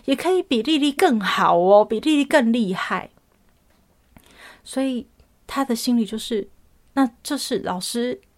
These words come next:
在褒奖我，还是在贬低我？到底这是个赞美，还是一个惩罚？就是，呃，所以我就是一个天资不够优秀的人，我只是一个很努力的笨蛋，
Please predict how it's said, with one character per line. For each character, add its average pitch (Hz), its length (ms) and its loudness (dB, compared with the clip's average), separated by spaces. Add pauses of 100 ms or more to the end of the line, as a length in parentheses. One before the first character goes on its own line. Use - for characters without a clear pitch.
在 240 380 -4
褒 247 160 0
奖 208 260 -2
我， 190 140 -2
还 185 260 -10
是 202 320 -4
在 226 180 -4 (120)
贬 185 240 0
低 190 180 -2
我？ 190 180 -2 (380)
到 370 140 2
底 233 120 0
这 277 140 -2
是 269 160 -4
个 247 80 2
赞 240 260 -2
美， 185 320 -4
还 - 160 -6
是 - 220 -2
一 - 20 -4
个 240 80 4
惩 185 320 -2 (160)
罚？ 180 400 2 (800)
就 392 140 4
是， 381 560 4
呃， 339 400 2 (180)
所 370 220 4
以 370 140 8
我 294 260 6
就 330 180 2
是 - 160 4
一 285 40 2
个 269 100 6
天 302 240 0
资 311 140 -4
不 240 120 0
够 254 160 8
优 240 160 6
秀 240 220 4
的 180 140 -2
人， 190 240 0
我 392 180 8
只 180 320 -2
是 294 320 0
一 247 100 0
个 202 160 0
很 190 380 2
努 196 140 4
力 190 120 -2
的 160 80 -4
笨 165 280 -2
蛋， 151 200 -6